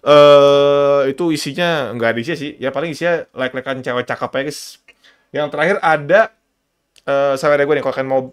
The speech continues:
support gue Saweria, membantu agar stream ini lebih baik, boleh banget support gue Saweria. Tapi kalau kalian tidak ingin, it's okay, karena kalian, kalian di stream, comment, like, subscribe, dan lain-lain itu udah cukup banget bagi gue. Intinya itu aja, gue akan, eh, mungkin kayaknya besok gue nggak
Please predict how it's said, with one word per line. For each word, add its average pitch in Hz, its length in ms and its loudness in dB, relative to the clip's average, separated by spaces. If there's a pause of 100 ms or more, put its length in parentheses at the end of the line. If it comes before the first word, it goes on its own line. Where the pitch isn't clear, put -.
support 131 320 -10
gue 131 160 -4
Saweria, 127 240 -2
membantu 117 400 -2
agar 117 160 -4
stream 117 240 -8
ini 117 80 -10
lebih 117 240 -8
baik, - 160 -10
boleh 110 80 -4
banget 113 240 -6
support 107 160 -12
gue 107 160 -6
Saweria. 107 400 -8
Tapi 117 160 -10
kalau 110 160 -6
kalian 107 160 -8
tidak 104 160 -6
ingin, 120 240 -10
it's - 80 -20
okay, 127 240 -14
karena 113 160 -10
kalian, 107 400 -18
kalian 107 180 -16
di 107 60 -14
stream, 135 320 -16
comment, 120 400 -10
like, 123 160 -12
subscribe, 117 480 -14
dan 110 160 -14
lain-lain 107 240 -18
itu 120 80 -18
udah 107 160 -16
cukup 107 140 -20 (100)
banget 123 160 -12
bagi 110 160 -14
gue. 120 200 -8 (680)
Intinya 139 240 -8
itu 175 160 -8
aja, 143 220 -2 (100)
gue 139 160 -6
akan, 135 120 -8 (280)
eh, 127 400 -4
mungkin 208 480 -4
kayaknya 202 240 0
besok 175 240 -6
gue 190 160 -2
nggak 170 80 -2